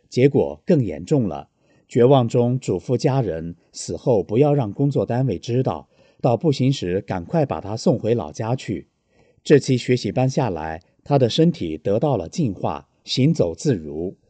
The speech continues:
感谢师父救了他。整个发言过程都在哭泣。师父和学员们照相那天，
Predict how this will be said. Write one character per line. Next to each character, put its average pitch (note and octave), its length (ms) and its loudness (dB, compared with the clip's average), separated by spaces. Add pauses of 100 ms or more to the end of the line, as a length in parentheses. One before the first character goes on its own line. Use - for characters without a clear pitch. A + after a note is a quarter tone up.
(200)
感 G#2+ 200 0
谢 C3+ 160 4
师 E3 180 -2
父 F2+ 220 -6
救 D#3 260 2
了 D2 140 -6
他。 E2 360 -12 (320)
整 A#2 200 0
个 C3+ 120 6
发 C#3+ 200 2
言 A2 180 0
过 A#2 160 4
程 F#2+ 460 -10
都 D#3 160 6
在 D#2+ 180 -2
哭 - 260 -8
泣。 F2 340 -8 (680)
师 - 180 0
父 B2+ 160 0
和 A#2+ 180 4
学 C3 200 4
员 B2 180 6
们 G2+ 180 2
照 C#3 220 2
相 D3+ 220 0
那 F2+ 160 -4
天， F2 360 -6